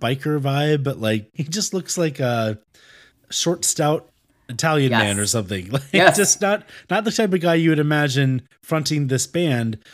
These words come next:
Speaker 1: And, you know, he's got a great voice. It's this, you know, this low baritone voice. But then his dancing is so intensely alive and,
Speaker 2: Yes.
Speaker 1: and, and weird, um, that I think Dave Letterman just, like, watching this guy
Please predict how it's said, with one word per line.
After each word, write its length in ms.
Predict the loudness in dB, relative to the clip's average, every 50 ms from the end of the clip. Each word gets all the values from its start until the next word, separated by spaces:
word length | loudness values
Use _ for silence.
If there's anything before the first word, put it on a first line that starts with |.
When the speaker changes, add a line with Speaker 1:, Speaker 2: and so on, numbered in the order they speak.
| -20 -20 -20 -20 -20 _ _ -8
Speaker 1:
And, 180 | -4 -4 -2 -2
you 80 | 0 0
know, 60 | 0
he's 120 | 0 0 0
got 120 | -2 -2
a 40 | -2
great 280 | -2 -2 -4 -4 -4
voice. 400 | -2 -2 0 0 0 0 -2 -4 -6
It's 120 | -6 -8
this, 340 | -8 -8 -8 -8 -10 -10 -10 -10
you 140 | -8 -6 -6
know, 60 | -6
this 160 | -6 -6 -4
low 140 | -4 -2 -2
baritone 440 | -2 -2 -2 -2 -2 -4 -4 -4 -4
voice. 440 | -4 -2 -2 -2 -2 -2 -2 -4 -6 -10 -20 -20 -20 -20 _ _ _ -6
But 120 | -4 0
then 200 | 0 0 0 0
his 220 | 0 0 0 0 -2
dancing 680 | -2 0 0 2 2 0 0 -2 -4 -4 -6 -8 -10 -10
is 200 | -8 -6 -4 -2
so 440 | 0 0 2 2 2 2 2 0 -2
intensely 960 | -4 -4 -4 -4 -4 -4 -4 -4 -2 -2 -2 -2 -2 -2 0 0 0 -2 -4 -6 -8
alive 640 | -8 -6 -4 -4 -4 -4 -2 -2 0 0 0 -2
and, 100 | -4 -8 _ _ -20 -20 -20 -20 _ -6
Speaker 2:
Yes. 260 | -2 0 0 0 0
Speaker 1:
and, 280 | 0 0 0 0 -2 -4 -6 -4
and 320 | -2 -2 -2 -2 -2 0
weird, 600 | 0 2 2 4 2 2 2 0 0 -2 -4 -4 -10 -20 -20 -20 _ _ -4
um, 500 | 0 0 2 2 2 0 -2 -4 -6 -10 -14
that 320 | -12 -6 -2 0 0 0
I 140 | 0 -2 -4
think 280 | -4 -2 -4 -4 -4 -2
Dave 200 | -2 0 0 2
Letterman 360 | 2 0 0 2 0 0 0
just, 180 | 0 -2 -2 -2
like, 140 | -2 -4 -4
watching 480 | -6 -8 -6 -6 -6 -4 -4 -4 -2 -2
this 180 | -2 -2 -4
guy 560 | -4 -6 -4 -2 -2 0 0 0 -2 -4 -6